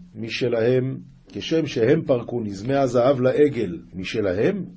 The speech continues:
כך יביאו זו לכפרה משלהם. כי הפרה באה לכפר על מעשה העגל. ואיך, איך רואים שזה בא לכפר על מעשה העגל?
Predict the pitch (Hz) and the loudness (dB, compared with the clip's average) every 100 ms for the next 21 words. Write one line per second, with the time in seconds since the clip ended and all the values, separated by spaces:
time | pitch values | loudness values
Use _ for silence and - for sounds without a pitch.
0 | - _ _ _ _ - 190 180 214 196 | -20 _ _ _ _ 2 2 6 4 4
1 | 226 220 180 254 220 202 - 185 180 208 | 4 4 6 8 6 4 -2 -2 0 2
2 | 220 247 208 127 165 170 180 208 196 - | 2 4 2 0 2 4 4 2 -2 -12
3 | _ _ _ _ - 123 117 107 95 - | _ _ _ _ 0 2 4 2 -2 -6
4 | - 135 156 220 160 147 156 185 180 175 | 0 2 4 4 2 2 4 6 6 4
5 | 175 240 180 147 156 175 175 185 175 214 | 2 4 4 4 2 0 4 6 6 4
6 | 151 - - - - - _ 104 120 143 | 2 -4 -10 -20 -20 -20 _ -2 0 2
7 | 139 139 139 143 143 131 135 151 135 110 | 0 0 0 -2 -2 2 2 2 -2 -6
8 | 117 135 139 123 135 127 123 127 127 127 | 0 2 2 0 0 0 0 -2 -2 -4
9 | 104 87 90 123 | -4 -4 -6 -6